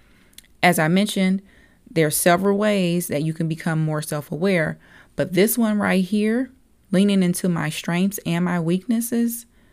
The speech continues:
has helped me to get to know me better while shedding the persons, places, and things that do not align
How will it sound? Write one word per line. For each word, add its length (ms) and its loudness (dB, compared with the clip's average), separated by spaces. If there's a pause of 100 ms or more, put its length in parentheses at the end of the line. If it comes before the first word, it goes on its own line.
(680)
has 260 -2
helped 320 0
me 200 0
to 160 -6
get 200 -4
to 100 -4
know 260 -4
me 400 2
better 460 -8 (480)
while 220 -2
shedding 540 2
the 140 -2
persons, 840 -2 (100)
places, 560 -4
and 260 -8
things 520 -2 (300)
that 280 -4
do 180 0
not 380 -2
align 760 -4